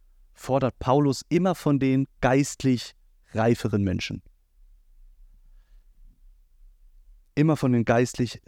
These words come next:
reiferen Menschen. Was ich sagen möchte, ist, man kann ethische Linien haben.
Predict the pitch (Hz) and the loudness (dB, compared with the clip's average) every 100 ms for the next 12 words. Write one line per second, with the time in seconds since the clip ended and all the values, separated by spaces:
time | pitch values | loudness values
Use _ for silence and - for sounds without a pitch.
0 | - 101 104 - 104 92 92 - 104 - | -4 -2 -2 -2 -2 -2 -4 -6 -10 -14
1 | _ - _ _ _ - _ _ _ - | _ -20 _ _ _ -20 _ _ _ -20
2 | - _ _ - - - - - - - | -20 _ _ -20 -20 -20 -20 -20 -20 -20
3 | - _ _ _ _ - _ _ - _ | -20 _ _ _ _ -20 _ _ -20 _
4 | - - - _ _ - _ _ _ - | -20 -20 -20 _ _ -20 _ _ _ -20
5 | - _ 143 156 147 143 185 165 170 151 | -20 _ -2 -2 0 2 4 4 2 -2
6 | 135 - - 131 - 151 170 220 - _ | -4 -6 -4 -4 -2 0 2 0 -2 _
7 | - - - _ _ _ _ - _ 143 | -20 -20 -20 _ _ _ _ -20 _ -2
8 | 175 160 - 139 156 170 131 92 98 107 | 0 -2 -4 -2 0 2 2 0 -2 -4
9 | 101 101 | -4 -6